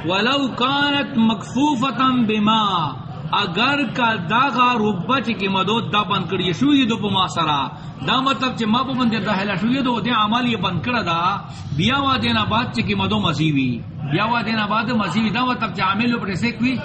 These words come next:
ماضي وي. دا ویلې، دا وی چې لکونه حال تقلیل، ځکه چې دا د تقلیل دی پر دو.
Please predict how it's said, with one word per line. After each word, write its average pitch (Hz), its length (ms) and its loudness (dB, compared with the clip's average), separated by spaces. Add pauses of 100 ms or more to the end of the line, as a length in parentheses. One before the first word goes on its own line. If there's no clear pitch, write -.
(500)
ماضي 165 340 0
وي. 120 280 -2 (1160)
دا 226 120 0
ویلې، 269 420 -2 (320)
دا 208 80 0
وی 254 200 0
چې 262 60 0
لکونه 262 540 0
حال 214 300 2 (120)
تقلیل، 202 500 0 (440)
ځکه 233 280 -2
چې 220 100 0
دا 262 160 0
د 247 240 -2
تقلیل 254 320 0
دی 247 80 0
پر 214 240 0
دو. 165 240 -2